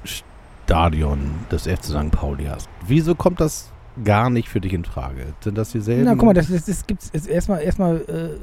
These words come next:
Speaker 2: äh, ist das Stadion ja nicht frei und, ähm, ich glaub, es gibt Leute, die wirklich ganz, ganz gern dahin gehen sollen und denen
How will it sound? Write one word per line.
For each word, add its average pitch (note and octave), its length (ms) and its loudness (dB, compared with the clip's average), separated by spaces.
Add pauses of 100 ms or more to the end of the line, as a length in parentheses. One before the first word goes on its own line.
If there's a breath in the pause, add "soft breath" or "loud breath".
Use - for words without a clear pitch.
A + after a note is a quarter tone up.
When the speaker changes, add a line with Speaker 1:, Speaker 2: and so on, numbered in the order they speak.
(160)
Speaker 2:
äh, E3 40 -10
ist - 140 -6
das E3 120 0
Stadion E3 340 2
ja D#3+ 100 0
nicht D3 240 -4
frei D#3+ 480 -2 (240)
und, E3 420 2
ähm, D3+ 460 -2 (100)
ich C#3+ 80 -10
glaub, F3 160 2
es - 100 -8
gibt - 160 -4
Leute, F3 260 6
die D#3+ 120 0
wirklich E3+ 200 -6
ganz, F3 200 0
ganz D#3+ 180 -2
gern D3+ 140 0
dahin F3+ 240 2
gehen C3 260 2
sollen C#3 360 2 (560 loud breath)
und D3+ 300 2
denen E3+ 320 4